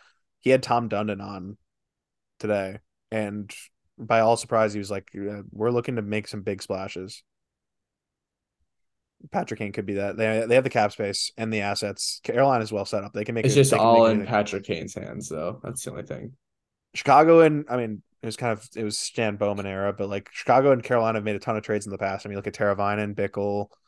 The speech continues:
Speaker 2: Yeah.
Speaker 1: Um, you got plenty of stuff like that. So, I mean, it is an interesting fit. I like that. I like that too, personally. Um, I still think Carolina's, like, they need to try to get a center. I don't know where they get a center, but, like,
Speaker 2: They
Speaker 1: they
Speaker 2: need
Speaker 1: still need
Speaker 2: someone to score goals.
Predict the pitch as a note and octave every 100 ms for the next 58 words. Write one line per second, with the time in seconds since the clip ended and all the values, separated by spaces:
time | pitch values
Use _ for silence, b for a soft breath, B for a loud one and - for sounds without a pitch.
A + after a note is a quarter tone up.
0 | _ - - - G2+ F#2+ F#2+ F#2 F#2+ G2
1 | _ - G#2+ F#2+ A#1 - A2+ G#2 G2 G#2
2 | G2 G2 F#2+ F#2 F2+ G#2 G#2 F#2+ B2 B2+
3 | B2+ A#2 - A2+ G#2+ G2 A#2 B2 A2 G2
4 | G2 _ _ _ _ _ _ _ - B2
5 | C3 B2 - G#2+ F#2+ G#2+ G#2 G#2 G2 -
6 | _ _ _ _ _ - C#3 C3+ - E3
7 | F3 D3 C3 B2 A#2+ G#2+ - - A2+ A#2
8 | B2 B2 - A2 G2+ G2+ G2+ G2+ F#2+ G2+
9 | B2+ A#2+ A#2+ A2 G#2 - G#2 G2 G2 -
10 | _ _ _ _ _ _ _ _ _ _
11 | - G2+ G2+ B2 C#3+ C3+ A2+ A2+ G#2+ B2
12 | B2+ G#2+ - A2 G2+ G2+ F#2+ - -